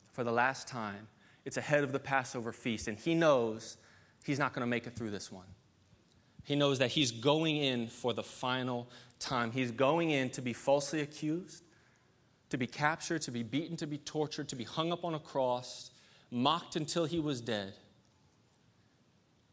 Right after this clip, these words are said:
And then he would raise again. Spoiler alert. <laughs>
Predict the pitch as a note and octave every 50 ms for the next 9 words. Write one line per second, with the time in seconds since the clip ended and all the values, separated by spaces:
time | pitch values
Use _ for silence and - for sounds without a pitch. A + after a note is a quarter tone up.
0 | _ _ _ _ _ _ - - A#2+ A#2+ A#2+ C3+ C3+ A#2+ A#2 G#2+ A#2 B2+ C3+ C3
1 | A#2 A#2+ A2 A2+ B2 A2+ G#2 G2 F#2+ G2 G#2 - - - - - - A#2 A#2 A2
2 | G#2 G2+ F#2+ G2 G2 F#2+ G2 - -